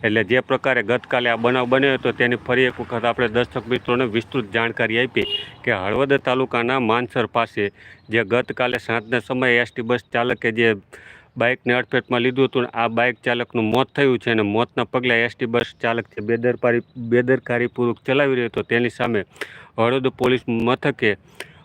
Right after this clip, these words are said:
મૃતક રાકેશ છે, તેના ભાઈ કમલે હળવદ પોલીસ મથકે ફરિયાદ નોંધાવી છે અને વધુ તપાસ હળવદ પોલીસ દ્વારા ચલાવવામાં આવી રહી છે. અને હાલ એસ ટી બસ તમે જે પ્રકારે જોઈ રહ્યા છો કે હળવદ પોલીસ મથકે અહીંયા લાવવામાં આવી છે અને વધુ તપાસ હાથ ધરવામાં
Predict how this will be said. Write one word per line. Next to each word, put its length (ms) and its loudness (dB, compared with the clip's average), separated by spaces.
મૃતક 420 2
રાકેશ 400 -2
છે, 160 0
તેના 280 0
ભાઈ 280 0
કમલે 420 2
હળવદ 340 0
પોલીસ 400 2
મથકે 340 -2
ફરિયાદ 400 0
નોંધાવી 420 4
છે 120 -4
અને 100 0
વધુ 300 2
તપાસ 400 -2
હળવદ 240 0
પોલીસ 360 -2
દ્વારા 200 0
ચલાવવામાં 540 0
આવી 160 4
રહી 120 -2
છે. 120 -6
અને 80 -2
હાલ 380 2
એસ 180 0
ટી 120 -4
બસ 160 2
તમે 220 0
જે 120 0
પ્રકારે 420 0
જોઈ 140 0
રહ્યા 140 2
છો 140 -6
કે 100 -6
હળવદ 280 0
પોલીસ 380 -2
મથકે 400 -2
અહીંયા 220 4
લાવવામાં 460 4
આવી 180 4
છે 100 -6
અને 100 0
વધુ 260 2
તપાસ 340 0
હાથ 160 -4
ધરવામાં 460 2